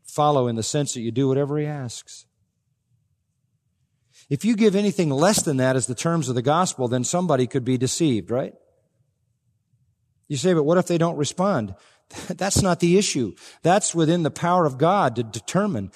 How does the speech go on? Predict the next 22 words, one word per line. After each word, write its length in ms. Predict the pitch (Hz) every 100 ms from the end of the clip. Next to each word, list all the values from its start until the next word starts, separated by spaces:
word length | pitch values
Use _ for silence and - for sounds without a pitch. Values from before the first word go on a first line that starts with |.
| - -
What 260 | 131 156 156
you're 280 | 156 196 226
responsible 640 | 185 - 165 - 139 123
for 320 | - 147 165
is 200 | - 127
the 100 | 131
purity 580 | - - 202 196 147 143
of 180 | 135 113
the 80 | 120
gospel. 640 | 135 165 226 - - - _ _ _ _ _ _ _ _ _ _ _ _ _ _ _ _ _ _ _ 104
Well, 320 | 110 98 - _ _ _ _ _ _
next 380 | 113 147 208 -
time, 420 | - 110 95 - 110 131
we're 140 | 127
gonna 220 | 139 139
go 240 | 117 131 143
into 400 | 170 160 - 120
these 240 | 123 113
elements 520 | 131 147 131 113 -
of 160 | 127 98
the 60 |
principle 720 | 95 - 165 - - 104 98